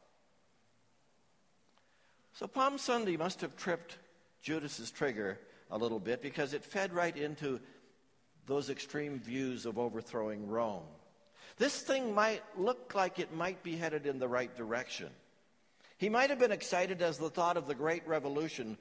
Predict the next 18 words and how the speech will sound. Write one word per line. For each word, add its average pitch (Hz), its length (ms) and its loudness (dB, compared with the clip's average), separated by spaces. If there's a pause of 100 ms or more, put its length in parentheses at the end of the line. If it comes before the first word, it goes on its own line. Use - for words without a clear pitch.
(340)
was 123 180 -4
about 131 320 0
to - 60 -16
take 123 260 -8
place, 131 540 -6 (300)
because 110 260 -14
look 170 160 -6
at - 80 -10
these 143 160 -8
crowds. 143 560 -10 (1300)
And 185 120 4
all 285 320 10
of 285 140 4
the 240 80 6
disciples 170 640 0
seem 180 260 -2
to 170 100 2
have 147 340 4